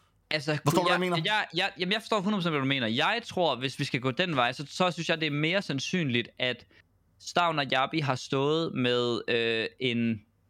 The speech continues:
Speaker 1: De har sagt til Heroic, "Vi skal have Cadian ud herfra. Cadian vil gerne videre, og det skal I lade ham gøre. Hvis ikke I gør det, så skrider vi."
Speaker 2: Mhm.
Speaker 1: Fordi at, og det, det tror jeg måske er mere realistisk,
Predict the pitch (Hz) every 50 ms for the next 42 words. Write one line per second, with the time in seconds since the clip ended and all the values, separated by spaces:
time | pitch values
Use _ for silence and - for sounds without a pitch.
0 | _ _ _ _ _ _ _ _ _ _ _ _ _ _ _ _ _ - 160 175
1 | 175 170 143 - 165 147 156 151 - - 147 131 131 123 123 127 135 147 165 165
2 | - - _ _ _ _ _ - 147 139 180 196 185 - - - 156 160 175 196
3 | 180 170 143 - - - 160 151 170 170 175 151 123 117 - - 156 165 151 139
4 | 143 123 113 - - 123 120 113 - - _ _ _ - 165 170 175 180 160 131
5 | 131 120 139 135 135 139 131 131 151 170 202 233 196 139 117 - _ _ _ _
6 | _ - 135 131 160 156 - - - 156 160 175 180 160 139 127 127 117 113 -
7 | 120 117 123 135 147 143 - _ _ _ _ _ - 127 - - - 180 196 165
8 | 170 156 139 151 147 139 127 - 160 180 170 - _ _ _ _ _ - - 151
9 | 143 - - - 165 160 127 104 107 104 - - _ _ _ _ _ _ _ _
10 | _ _ - 127 123 110 101 110 110 - - - 151 139 - 180 175 165 143 -
11 | 135 147 151 127 165 160 - 226 214 - 175 233 240 - - 214 190 180 180 180
12 | 180 - - 190 170 156 160 175 196 214 214 190 170 151 143 139 170 202 190 -
13 | - 139 123 - -